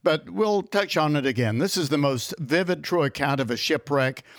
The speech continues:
that we have from antiquity. The Apostle Paul as you've learned by now, if you've been following these Bible studies with us, had longed for many years to visit Rome. There was already a church established there,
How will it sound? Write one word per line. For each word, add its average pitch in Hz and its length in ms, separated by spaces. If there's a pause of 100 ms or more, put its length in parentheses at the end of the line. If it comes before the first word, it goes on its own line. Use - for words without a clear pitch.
(160)
that 165 120
we 135 200
have 123 260
from 127 280
antiquity. 123 800 (1120)
The 175 120
Apostle 208 420
Paul 127 540 (440)
as 123 520
you've 139 260
learned 135 260
by 117 120
now, 117 200
if - 100
you've 120 160
been 113 180
following 117 600
these 113 400
Bible 131 320
studies 120 420
with 123 240
us, 120 220 (260)
had 160 200
longed 180 360
for 170 100
many 180 220
years 123 320
to 147 100
visit 123 360
Rome. 113 500 (280)
There 196 80
was 165 140
already 254 420
a 156 80
church 165 340
established 165 680
there, 117 320